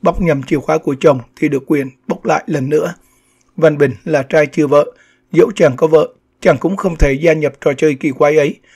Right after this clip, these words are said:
Sở dĩ chàng tham gia là theo lệnh của ông Hoàng. Ông Tổng Giám đốc được tin gián điệp địch bố trí cách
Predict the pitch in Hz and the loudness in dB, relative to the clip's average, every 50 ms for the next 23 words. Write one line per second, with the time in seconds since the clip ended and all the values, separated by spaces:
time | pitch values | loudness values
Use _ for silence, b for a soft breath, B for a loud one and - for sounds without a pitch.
0 | b b b - - - 156 139 131 143 151 175 175 - - 170 143 131 - - | b b b -12 0 0 0 2 2 0 -2 -2 -4 0 0 0 0 0 -2 -4
1 | 165 151 143 143 151 147 143 135 123 _ - 151 143 135 131 - 156 147 147 151 | -4 -4 0 2 2 2 2 -2 -8 _ -4 -2 -2 -2 -2 -2 -2 0 0 -2
2 | 156 - _ - 151 139 147 143 147 151 147 131 123 - _ _ _ _ _ _ | -4 -4 _ -2 -2 -2 -2 -4 -4 -4 -4 -4 -6 -10 _ _ _ _ _ _
3 | _ _ - 175 147 139 - 143 131 131 143 156 170 180 190 190 - 151 131 - | _ _ 0 0 0 0 -2 -4 -4 -2 -2 0 2 0 0 0 -2 -6 -4 -2
4 | - 160 151 143 135 147 156 185 165 143 - - - 139 135 _ _ _ 135 147 | -2 -2 -2 0 0 0 0 0 -2 -6 -4 -2 -4 -6 -6 _ _ _ -4 -4
5 | 147 - - 160 165 196 - - 185 185 | -4 -2 -2 -2 -2 -2 -2 -2 -2 -2